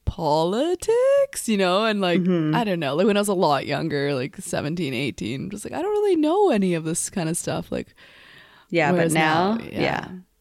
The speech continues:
Speaker 1: There's
Speaker 2: Gotta
Speaker 1: no excuses.
Speaker 2: No excuse, yes.
Speaker 1: Yeah. And there's a lot of, like, really helpful infographics online. You just sort of, like, look up and they compare all the important, like, I, um, issues. And then you're just like, "Oh, yeah, I'm
Speaker 2: Yeah.
Speaker 1: for that one, not
Speaker 2: There's
Speaker 1: for that one."
Speaker 2: Yeah.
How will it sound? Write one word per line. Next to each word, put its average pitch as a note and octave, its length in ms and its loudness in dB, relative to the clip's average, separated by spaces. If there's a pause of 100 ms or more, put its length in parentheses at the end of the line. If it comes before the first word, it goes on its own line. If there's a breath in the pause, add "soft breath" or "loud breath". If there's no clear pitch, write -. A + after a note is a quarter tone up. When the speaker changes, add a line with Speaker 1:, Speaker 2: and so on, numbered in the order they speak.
(100)
Speaker 1:
There's C#3+ 160 0
Speaker 2:
Gotta C#3 140 2
Speaker 1:
no - 40 -8
excuses. - 800 -8
Speaker 2:
No D3+ 220 -2
excuse, - 420 -8
yes. - 420 -6
Speaker 1:
Yeah. - 320 -12
And D#4+ 100 0
there's A4 120 4
a A#4 120 6
lot G#4 120 4 (100)
of, A4+ 60 6
like, C4+ 160 2
really C#4 220 0
helpful B3 440 -2
infographics F#3 680 -2
online. F3 540 0
You - 20 0
just G#3+ 180 -4
sort B3+ 120 -2
of, A3+ 60 0
like, F3+ 200 -2
look F#3 200 -2
up F3 200 0
and F3+ 100 0
they E3+ 80 2
compare F3 420 0
all E3+ 160 2
the E3 200 2
important, E3+ 480 -2 (160)
like, - 280 -6
I, - 120 -6 (120)
um, D#3 360 -6 (400 soft breath)
issues. D4+ 460 -2
And F4+ 100 -2
then F4+ 100 -2
you're F#4 80 -2
just F#4 200 -10
like, F4+ 180 -10
"Oh, G4 160 -6
yeah, F#4 260 -2 (340)
I'm G3 120 -4
Speaker 2:
Yeah. F3 100 0
Speaker 1:
for E4 80 -4
that E4+ 180 -6
one, - 300 -8
not A3+ 140 -4
Speaker 2:
There's D#4+ 160 -2
Speaker 1:
for E4+ 80 0
that C#4 100 -4
one." F#3+ 180 -6 (840 loud breath)
Speaker 2:
Yeah. C#3 300 0